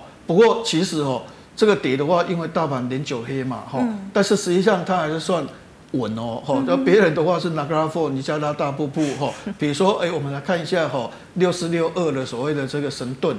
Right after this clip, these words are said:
Speaker 1: 哦，你可以发现人家的跌是这样跌嘛，
Speaker 2: 哇塞。
Speaker 1: 哦，那或者是说，你看那个三三七六的新日新，哦，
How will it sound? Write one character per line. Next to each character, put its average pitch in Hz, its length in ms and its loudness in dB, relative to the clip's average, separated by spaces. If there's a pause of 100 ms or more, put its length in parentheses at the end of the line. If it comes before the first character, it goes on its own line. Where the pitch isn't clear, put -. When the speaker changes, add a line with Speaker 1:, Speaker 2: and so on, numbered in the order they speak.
(140)
Speaker 1:
哦， 120 180 -8 (380)
你 160 120 -2
可 233 100 8
以 226 60 6
发 220 160 4
现 214 200 4 (200)
人 156 160 0
家 196 120 2
的 185 120 2
跌 131 200 -4
是 147 140 -6
这 165 100 -2
样 151 200 -2
跌 104 180 -8
嘛， 104 180 -8
Speaker 2:
哇 196 280 -4
塞。 - 200 -6
Speaker 1:
哦， 185 40 -10 (120)
那 208 120 6
或 214 160 6
者 165 120 4
是 185 100 0
说， 185 260 0
你 139 160 -6
看 175 200 0
那 170 100 -2
个 147 180 -2
三 160 180 -4
三 170 180 -4
七 170 280 -4
六 160 180 -2
的 135 80 -2
新 160 240 -4
日 156 100 -2
新， 143 320 -6 (220)
哦， 127 160 -4